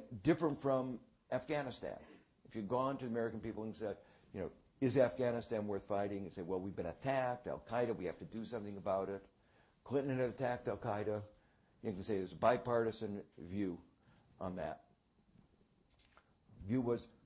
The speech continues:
there's no connection with nine eleven and Iraq. And the fact that there was such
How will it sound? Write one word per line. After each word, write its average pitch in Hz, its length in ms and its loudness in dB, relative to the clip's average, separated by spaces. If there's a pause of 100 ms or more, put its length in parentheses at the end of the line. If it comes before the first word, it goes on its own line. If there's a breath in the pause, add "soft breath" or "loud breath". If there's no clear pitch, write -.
(140)
there's 226 160 -10
no 285 80 2
connection 233 500 -2 (920)
with 120 160 2
nine 123 220 4
eleven 101 380 0 (1000)
and 98 160 0
Iraq. 87 420 -2 (920 soft breath)
And 113 100 2
the 117 60 2
fact 208 500 2
that 117 120 -2
there 117 80 -2
was 104 160 -4
such - 520 -2